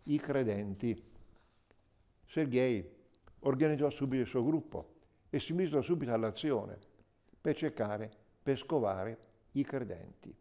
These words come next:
Ebbene, cosa accade? Nel millenovecentosessantanove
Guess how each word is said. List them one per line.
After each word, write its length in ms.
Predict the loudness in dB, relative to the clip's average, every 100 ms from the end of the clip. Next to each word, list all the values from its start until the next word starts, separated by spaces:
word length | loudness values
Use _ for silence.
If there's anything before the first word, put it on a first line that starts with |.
| _ _ _ _ -20 -20 -6
Ebbene, 380 | -2 0 -2 -2
cosa 260 | -6 -6
accade? 480 | -6 -4 -8 -8 -12 -14 -20 -20 -20 -20 -20 -20 -20 -20 -20 -20 _ _ -20 -20
Nel 160 | -8 -2
millenovecentosessantanove 1400 | 0 2 2 0 0 -2 -4 -4 -4 -2 -2 -2 -4 -8